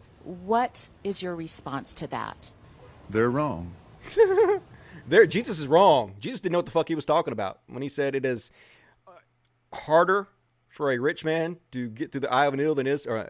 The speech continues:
Speaker 3: harder for a camel to fit through an eye, uh, easier for a camel to fit through an eye of a needle than a rich man to get into heaven. I'll get it right in a second.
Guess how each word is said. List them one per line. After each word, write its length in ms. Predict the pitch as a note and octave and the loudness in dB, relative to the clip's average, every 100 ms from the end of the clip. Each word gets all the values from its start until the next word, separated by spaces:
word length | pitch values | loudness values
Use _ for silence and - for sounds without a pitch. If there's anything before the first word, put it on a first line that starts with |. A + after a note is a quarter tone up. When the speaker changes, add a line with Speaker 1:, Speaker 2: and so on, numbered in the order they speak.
| - | -10
Speaker 3:
harder 320 | - C#3 D#3 | 0 2 2
for 140 | C3+ | 0
a 20 | |
camel 300 | A#2 C#3 D3 | -2 -2 -2
to 100 | C#3+ | -4
fit 200 | - C#3 | -4 -4
through 80 | C3+ | -4
an 80 | B2+ | -4
eye, 60 | B2+ | -6
uh, 120 | A2 - | -8 -4
easier 380 | G3+ G3 F#2+ E2 | -4 -2 -6 -10
for 140 | A#2 | -8
a 20 | |
camel 240 | A2+ G2+ F#2+ | -6 -8 -8
to 60 | |
fit 120 | A#2+ | -10
through 100 | - | -8
an 40 | G#2 | -6
eye 80 | G2 | -6
of 80 | |
a 20 | F#2+ | -6
needle 280 | F#2+ A2 - | -8 -10 -16
than 140 | - G#2 | -14 -10
a 40 | |
rich 200 | G#2+ G2+ | -8 -8
man 80 | G#2 | -10
to 80 | G2 | -10
get 60 | |
into 100 | G2 | -10
heaven. 200 | G2 A2+ | -10 -8
I'll 60 | B2+ | -10
get 140 | A#2+ | -10
it 20 | - | -10
right 100 | F#2+ | -12
in 60 | |
a 40 | F2+ | -12
second. 200 | G2 | -14